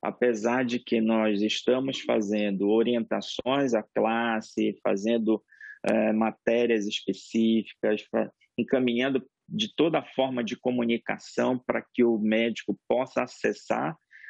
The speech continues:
a estrutura Luna e produzir a sua denúncia e sermos céleres, né, ne-, nesse atendimento. E por conta, por exemplo, do Amazonas, é que nós incluímos o oxigênio,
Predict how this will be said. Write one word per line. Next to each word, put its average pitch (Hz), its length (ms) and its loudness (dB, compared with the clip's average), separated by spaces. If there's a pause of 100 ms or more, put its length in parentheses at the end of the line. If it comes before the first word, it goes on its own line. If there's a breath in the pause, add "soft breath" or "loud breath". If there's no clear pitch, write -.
(120)
a 123 100 2
estrutura 117 580 2
Luna 110 480 0 (400)
e 123 340 6 (140)
produzir 123 880 4
a 120 100 -2
sua 117 320 -2
denúncia 107 1120 -2 (520)
e 120 340 6 (100)
sermos 135 500 0
céleres, 117 760 0
né, 135 260 -4 (340)
ne-, 110 200 0
nesse 113 300 2
atendimento. 110 680 -2 (360 loud breath)
E 135 80 2
por - 340 0
conta, 190 320 0
por 143 220 0
exemplo, 131 340 2
do 120 100 2
Amazonas, 120 520 0
é 123 80 2
que 123 120 -4
nós 123 240 2
incluímos 139 840 2
o 127 60 4
oxigênio, 127 920 -2